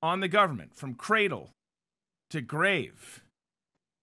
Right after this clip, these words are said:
And what do the Republicans stand for? <clears throat> Well, at least the New Age Republicans, the Republicans that, that most of you and myself are voting for,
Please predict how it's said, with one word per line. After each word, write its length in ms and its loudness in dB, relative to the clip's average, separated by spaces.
And 120 -6
what 80 0
do 80 2
the 80 2
Republicans 520 0
stand 260 -2
for? 280 -2
<clears throat> 60 -2
Well, 220 2
at 80 -6
least 180 0
the 120 -2
New 200 2
Age 220 2
Republicans, 500 -4
the 80 -2
Republicans 540 0
that, 180 -4
that 160 -4
most 440 -4
of 180 -2
you 300 -2
and 120 -2
myself 460 -2
are 80 -2
voting 340 -4
for, 420 -14